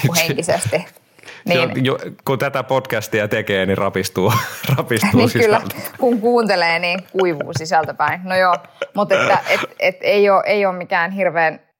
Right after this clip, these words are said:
Speaker 1: hirveän helppo rasti. Ja sit toisaalta, kun ollaan puhuttu nyt tästä vuokratyövoimasta ja ollaan puhuttu siitä, että kuinka paljon maksaa niinku ostaa ulkopuolelta ja,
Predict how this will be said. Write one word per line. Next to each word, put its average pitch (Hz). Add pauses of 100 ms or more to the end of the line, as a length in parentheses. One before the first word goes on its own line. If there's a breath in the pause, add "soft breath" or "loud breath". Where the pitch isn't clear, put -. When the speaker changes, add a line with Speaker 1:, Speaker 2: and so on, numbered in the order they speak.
Speaker 1:
hirveän 180
helppo 170
rasti. 160
Ja 185
sit 214
toisaalta, 262
kun 196
ollaan 190
puhuttu 196
nyt 170
tästä -
vuokratyövoimasta 156
ja 165
ollaan 165
puhuttu 180
siitä, 165
että 143
kuinka 156
paljon 170
maksaa 151
niinku 139
ostaa 139
ulkopuolelta 117
ja, 104